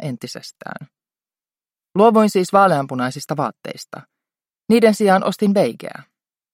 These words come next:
Eräässä muutossa heitin pois todella paljon vaatteita beigeltä kaudeltani ja ihmettelin,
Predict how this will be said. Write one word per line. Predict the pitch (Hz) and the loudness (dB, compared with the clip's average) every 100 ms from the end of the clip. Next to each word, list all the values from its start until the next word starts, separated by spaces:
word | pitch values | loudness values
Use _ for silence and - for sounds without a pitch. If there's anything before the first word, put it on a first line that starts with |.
| _ _ | _ _
Eräässä | 180 180 175 160 | 2 2 2 -2
muutossa | 160 180 147 - | -2 -2 -4 -6
heitin | 147 151 147 156 | -4 -4 -4 -2
pois | 160 - | -2 0
todella | 202 165 123 135 | -2 -2 -4 -4
paljon | 127 131 | -6 -2
vaatteita | 156 156 - 127 139 - _ _ - | -2 -2 -2 -4 -4 -6 _ _ -2
beigeltä | 180 160 117 - - - | 2 2 0 -6 -6 0
kaudeltani | 143 127 120 - 127 127 - _ 170 | 0 2 -2 -4 -6 -6 -10 _ 0
ja | |
ihmettelin, | 214 226 - 185 170 | 2 2 0 2 2